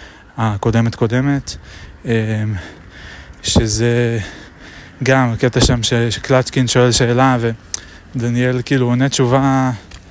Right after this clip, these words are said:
לא טובה בעיניי. אמ, זאת אומרת, קלצ'קין אומר לו, "אבל כן, יש, האמת היא בלתי תלויה באם אנחנו יודעים אותה." זאת אומרת, זה שפעם חשבו שכדור הארץ שטוח ועכשיו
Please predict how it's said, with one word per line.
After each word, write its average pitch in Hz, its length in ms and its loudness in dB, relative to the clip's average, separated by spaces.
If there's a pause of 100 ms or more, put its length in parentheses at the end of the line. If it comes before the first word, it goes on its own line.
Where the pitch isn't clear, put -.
(560)
לא 147 140 2
טובה 123 340 2
בעיניי. 113 480 0 (280)
אמ, - 60 -8 (1200)
זאת - 180 0
אומרת, 120 280 2
קלצ'קין 139 380 0
אומר 165 180 4
לו, 139 80 4
"אבל 117 240 0
כן, 160 180 0
יש, 131 180 2 (360)
האמת 123 480 0
היא 123 240 0 (480)
בלתי 135 320 2
תלויה 131 300 4
באם 127 260 2
אנחנו 123 300 2
יודעים 147 240 2
אותה." 117 220 -4 (100)
זאת - 140 -8
אומרת, 113 320 -4 (480)
זה 113 160 -2
שפעם 131 460 2
חשבו 127 320 -2
שכדור 123 560 0
הארץ 127 200 0
שטוח 120 380 -2
ועכשיו 120 280 -4